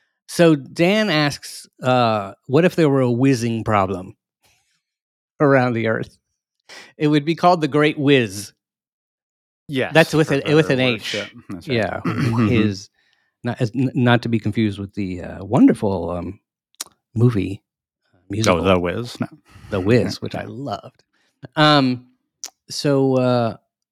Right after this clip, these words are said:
Speaker 1: the first thing D-, Dan mentions there, before we, before we announce the if, I just wanna understand one term, Kessler syndrome.
Speaker 2: Mm-hmm.
Speaker 1: Is that, uh, who, do we know who Kessler is?
Speaker 2: Uh, yeah, that was Donald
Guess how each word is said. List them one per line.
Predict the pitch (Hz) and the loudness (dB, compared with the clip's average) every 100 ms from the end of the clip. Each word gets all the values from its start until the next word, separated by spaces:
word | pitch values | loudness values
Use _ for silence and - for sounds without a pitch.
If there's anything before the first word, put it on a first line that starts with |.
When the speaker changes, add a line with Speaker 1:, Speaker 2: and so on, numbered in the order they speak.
| _ _ _ _ _ _ - | _ _ _ _ _ _ -8
Speaker 1:
the | |
first | - 240 - | 0 0 2
thing | 190 160 165 | 0 -2 -2
D-, | 139 - - - | -4 -6 -12 -6
Dan | 143 139 135 | 0 2 2
mentions | 127 123 110 | 0 -2 -4
there, | 104 | -2
before | 113 160 151 | -4 -2 -2
we, | 139 120 110 | 0 -2 -2
before | 117 107 135 123 | -4 -4 -4 -2
we | 117 | -2
announce | 101 104 113 - | 0 0 0 -2
the | 95 | -4
if, | - 90 | -4 -2
I | 107 | -2
just | 104 120 | 0 0
wanna | 101 92 _ _ _ _ _ _ _ _ - 254 - | 0 -2 _ _ _ _ _ _ _ _ -14 -14 -2
understand | 127 110 117 104 | 0 2 2 0
one | 110 110 104 | 0 -2 -4
term, | - 110 95 90 | -6 -6 -6 -6
Kessler | - - 160 - 139 120 | -2 0 0 -2 -4 -4
syndrome. | - 135 113 85 82 80 - _ _ | -2 0 0 -2 -6 -10 -18 _ _
Speaker 2:
Mm-hmm. | 101 95 87 - _ - | 0 2 -2 -8 _ -8
Speaker 1:
Is | 110 | 0
that, | 110 98 - | 0 0 -2
uh, | 92 85 - _ _ _ - | -2 -4 -8 _ _ _ -10
who, | 175 135 - | -4 -4 0
do | 113 | 2
we | 117 | 2
know | 117 117 | 4 2
who | 120 | 0
Kessler | - 117 - 92 | -2 -6 -4 -8
is? | - 98 87 - - - - - - - | -8 -10 -10 -16 -20 -20 -20 -20 -20 -4
Speaker 2:
Uh, | 110 110 | 0 0
yeah, | 123 123 | 2 2
that | 98 107 | 2 0
was | 104 | -4
Donald | 101 110 110 104 98 | -4 -2 0 0 -4